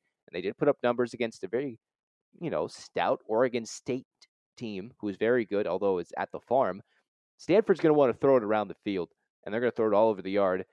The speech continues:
even though they're without a to-, a few top weapons. They're just gonna throw it, throw it, throw it, which isn't what we're used to, right? But it's gonna test the U C L A defense that got torched for five passing touchdowns the week before by Bo Nix,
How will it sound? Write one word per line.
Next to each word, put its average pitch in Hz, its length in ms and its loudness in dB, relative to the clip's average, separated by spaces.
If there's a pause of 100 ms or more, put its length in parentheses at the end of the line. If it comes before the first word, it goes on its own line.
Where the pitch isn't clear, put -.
(140)
even 117 140 -2
though 101 100 -2
they're 87 80 -2
without 113 300 0
a 113 40 -2
to-, - 140 -8
a - 240 -14
few 196 240 -2
top 143 340 -4
weapons. 120 520 0 (320)
They're - 100 -4
just 135 120 -4
gonna 113 160 -4
throw 123 320 4
it, - 140 -2
throw 143 200 2
it, 123 160 -2
throw 135 200 4
it, - 80 -2
which 147 180 2
isn't 269 220 4
what 208 140 8
we're 196 80 8
used 202 320 0
to, 165 120 4
right? 123 360 4
But 131 60 6
it's 127 120 0
gonna 160 160 0
test 156 300 2
the 135 80 -4
U 147 140 4
C 156 160 2
L 135 100 6
A 123 80 4
defense 117 520 -2 (400)
that 113 100 -2
got 120 180 2
torched - 400 4
for 113 120 -4
five 147 480 4
passing 117 440 -4
touchdowns 117 640 -2 (260)
the 98 60 -2
week 131 200 0
before 123 320 2
by 110 120 2
Bo 117 220 4
Nix, 113 420 -2